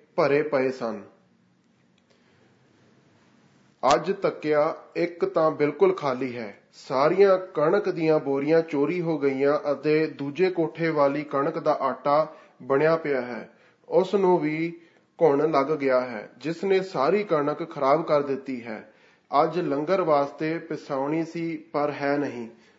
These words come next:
ਹਜ਼ੂਰ ਦਾ ਕੀ ਹੁਕਮ ਹੈ?" ਦੀਨ ਦਿਆਲ ਸੰਤ ਜੀ ਇਹ ਵਾਰਤਾ ਸੁਣ ਕੇ ਬੜੇ ਹੱਸੇ ਅਤੇ ਉੱਤਰ ਦਿੱਤਾ,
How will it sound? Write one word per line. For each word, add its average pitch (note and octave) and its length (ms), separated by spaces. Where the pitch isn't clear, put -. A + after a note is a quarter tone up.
ਹਜ਼ੂਰ E3 360
ਦਾ D#3+ 480
ਕੀ F3+ 200
ਹੁਕਮ D3 340
ਹੈ?" A2 220
ਦੀਨ G3 300
ਦਿਆਲ F3+ 320
ਸੰਤ E3 360
ਜੀ D#3+ 220
ਇਹ E3 220
ਵਾਰਤਾ D#3+ 400
ਸੁਣ D3+ 260
ਕੇ D3+ 180
ਬੜੇ D#3+ 380
ਹੱਸੇ D3+ 320
ਅਤੇ D#3 180
ਉੱਤਰ C#3+ 320
ਦਿੱਤਾ, C3 440